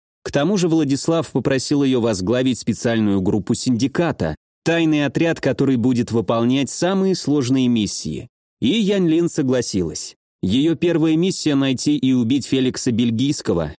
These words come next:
который скрывается в Австралии. Янь Лин пока не приступила к поиску команды. Она всё это время смаковала свершившуюся месть.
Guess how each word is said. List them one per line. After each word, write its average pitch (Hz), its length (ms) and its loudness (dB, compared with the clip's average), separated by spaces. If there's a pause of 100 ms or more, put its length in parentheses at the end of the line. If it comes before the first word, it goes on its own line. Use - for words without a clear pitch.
который 117 440 0
скрывается 117 600 0
в 117 40 0
Австралии. 85 640 -2 (320)
Янь 196 340 2
Лин 214 220 2
пока 185 300 0
не 185 140 2
приступила 156 680 0
к - 100 -12
поиску 113 420 0
команды. 98 680 0 (120)
Она 131 320 0
всё - 200 -2
это 139 200 0
время 139 380 0 (160)
смаковала 143 720 0
свершившуюся 143 840 0
месть. 143 420 -2